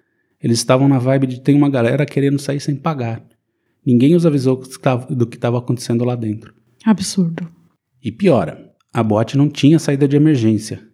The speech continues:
Speaker 1: Entrada e saída eram feitas pelo mesmo local, onde haviam sido colocadas algumas barras de ferro, justamente para dificultar que alguém tentasse sair sem pagar. E enquanto as pessoas tentavam escapar da fumaça e do calor excessivo, eram prensadas nessas barras de ferro.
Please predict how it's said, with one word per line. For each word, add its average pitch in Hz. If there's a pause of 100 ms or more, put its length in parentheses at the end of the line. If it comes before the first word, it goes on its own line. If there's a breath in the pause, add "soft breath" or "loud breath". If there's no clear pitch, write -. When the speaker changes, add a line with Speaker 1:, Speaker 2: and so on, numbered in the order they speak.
(100)
Speaker 1:
Entrada 127
e -
saída 135
eram 143
feitas 139
pelo 139
mesmo 135
local, 120
onde 123
haviam 123
sido 123
colocadas 123
algumas 120
barras 131
de 131
ferro, 117 (100)
justamente 175
para 170
dificultar 156
que -
alguém 139
tentasse 139
sair 127
sem 127
pagar. 120 (680)
E 127
enquanto 170
as 175
pessoas 147
tentavam 127
escapar 120
da 110
fumaça 113
e 110
do 104
calor 120
excessivo, 117 (480 soft breath)
eram 123
prensadas 135
nessas 135
barras 123
de 139
ferro. 110